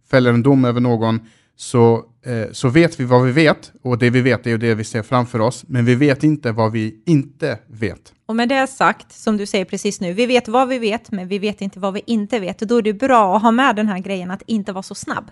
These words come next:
Speaker 1: Just det.
Speaker 2: Alltså med att döma.
Speaker 1: Mm.
Speaker 2: Ehm, men det finns ju en person som är helt, liksom, expert, måste jag ändå säga, på att döma.
Speaker 1: Mm.
Speaker 2: Och, eh, och frågan är,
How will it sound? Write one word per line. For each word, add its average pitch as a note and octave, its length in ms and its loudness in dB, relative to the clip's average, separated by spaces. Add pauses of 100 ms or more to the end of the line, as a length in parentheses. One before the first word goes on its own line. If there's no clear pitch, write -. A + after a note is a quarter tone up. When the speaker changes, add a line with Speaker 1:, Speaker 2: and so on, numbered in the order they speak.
(120)
Speaker 1:
Just A#2+ 240 -2
det. - 60 -8 (140)
Speaker 2:
Alltså - 260 -2
med G3 160 -2
att F#3 80 -6
döma. F3 300 -4 (100)
Speaker 1:
Mm. G#2 180 -8 (200)
Speaker 2:
Ehm, F#3 560 -6 (160)
men A#3 120 0
det B3+ 80 2
finns E4 300 -4
ju - 40 -6 (120)
en A3+ 280 2
person G3 520 -6 (180)
som G#3+ 260 -2
är G3 240 -2 (160)
helt, A#3+ 460 -2
liksom, G3 420 -6
expert, - 760 -6
måste G3 260 -8
jag - 60 -6
ändå F3 140 -6
säga, E3+ 360 -6
på G#3+ 340 2 (100)
att - 120 -18
döma. G3 440 0 (160)
Speaker 1:
Mm. G2+ 220 -8 (360)
Speaker 2:
Och, - 440 0
eh, G3+ 400 0 (160)
och G3+ 120 -4
frågan B3+ 440 4
är, F#3+ 260 2